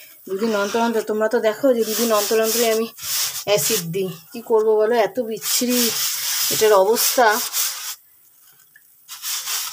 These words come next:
নিজেরই দেখলে কেমন লাগে। পয় পরিষ্কার জিনিস সবারই ভালো লাগে, তাই না? সপ্তাহে দু তিন দিন তো আমাকে পরিষ্কার করতেই হয়। আর অ্যাসিডের ঝাঁজে জীবন বেরিয়ে যায় গো,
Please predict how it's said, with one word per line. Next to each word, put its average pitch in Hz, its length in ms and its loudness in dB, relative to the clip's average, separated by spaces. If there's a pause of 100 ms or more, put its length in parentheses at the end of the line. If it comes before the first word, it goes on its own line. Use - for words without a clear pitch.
(340)
নিজেরই 233 380 2
দেখলে 226 320 4
কেমন 190 340 0
লাগে। 185 220 2
পয় 208 220 2
পরিষ্কার 240 480 0
জিনিস 247 320 2
সবারই 208 320 6
ভালো 190 220 4
লাগে, 175 220 2
তাই 285 180 2
না? 269 120 2 (960)
সপ্তাহে 233 400 2
দু 233 100 -4 (100)
তিন 254 180 0
দিন 254 160 2
তো 240 100 0
আমাকে 240 300 0
পরিষ্কার 220 380 2
করতেই 220 420 -4
হয়। 196 180 0
আর 196 80 0
অ্যাসিডের 233 500 -2
ঝাঁজে 185 340 -2
জীবন 214 320 -2
বেরিয়ে 202 320 2
যায় 196 160 2
গো, 247 160 0